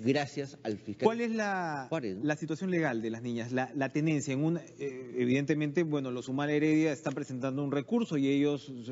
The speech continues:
Speaker 2: la, eh, lo, lo que ellos esperan es que puedan salir. Pero el tema de la tenencia de estas niñas
Speaker 1: Eh,
Speaker 2: en una situación así, ¿cómo es?
Speaker 1: La custodia, la custodia, este,
Speaker 2: La
Speaker 1: que la
Speaker 2: custodia.
Speaker 1: tiene, la, la tiene, este,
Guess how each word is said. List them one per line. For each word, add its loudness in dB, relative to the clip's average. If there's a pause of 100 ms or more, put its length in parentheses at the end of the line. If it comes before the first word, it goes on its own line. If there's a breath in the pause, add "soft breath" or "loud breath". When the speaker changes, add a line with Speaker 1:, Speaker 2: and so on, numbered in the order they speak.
Speaker 2:
la, -4
eh, -8
lo, 0
lo 0
que 2
ellos 2
esperan 0
es -4
que 0
puedan -2
salir. 2 (360 loud breath)
Pero 2
el -2
tema 0
de 2
la 0
tenencia 0
de 0
estas -4
niñas 2
Speaker 1:
Eh, 0
Speaker 2:
en 2
una 2
situación -4
así, 0
¿cómo 0
es? -6
Speaker 1:
La 0
custodia, 0
la -2
custodia, -2
este, -6
Speaker 2:
La -2
Speaker 1:
que -4
la -2
Speaker 2:
custodia. -2
Speaker 1:
tiene, -2
la, -2
la -4
tiene, -2
este, -4